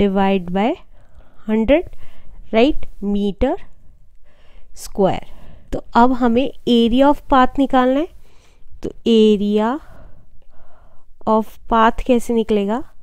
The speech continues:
कैसे निकलेगा? Outer area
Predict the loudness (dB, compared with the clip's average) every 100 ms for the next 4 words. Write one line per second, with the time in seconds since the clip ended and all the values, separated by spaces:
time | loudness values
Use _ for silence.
0 | -14 -14 -14 -16 -16 -16 -4 0 2 0
1 | -2 -2 -2 0 0 -2 0 2 2 2
2 | 4 4 4 2 0 0